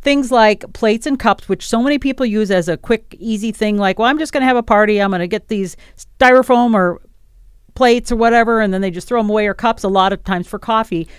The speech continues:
So the things not accepted include the styrofoam plates, cups, takeout boxes, meat trays, so the things you get at the grocery store, colored styrofoam, so like the pink or whatever colors,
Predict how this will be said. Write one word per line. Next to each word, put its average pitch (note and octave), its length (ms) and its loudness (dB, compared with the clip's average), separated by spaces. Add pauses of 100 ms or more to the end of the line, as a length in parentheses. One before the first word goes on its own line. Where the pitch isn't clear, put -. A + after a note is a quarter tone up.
So G#3 280 0
the F#3+ 220 -6
things A#3 240 -4
not A3+ 200 2
accepted B3+ 360 -4
include G#3 280 -6
the F3 120 -4 (200)
styrofoam G#3 540 -2 (260)
plates, F4 420 -4
cups, - 540 -4
takeout C#4+ 580 -2
boxes, F3+ 640 -2 (440)
meat A3+ 320 -4
trays, F3+ 400 -2
so F3 280 -2
the F3 140 -8
things F3+ 180 -8
you F#3+ 80 -14
get F3+ 140 -6
at F#3 140 -10
the G#3+ 80 -14
grocery F3+ 360 -8
store, F3+ 380 -6 (300)
colored D#4+ 380 -2
styrofoam, F3 540 -2
so F3 120 -8
like D#3 180 -6
the E3+ 80 -8
pink G3+ 420 -4
or F3 80 -2
whatever F3 360 -2
colors, F3 480 -6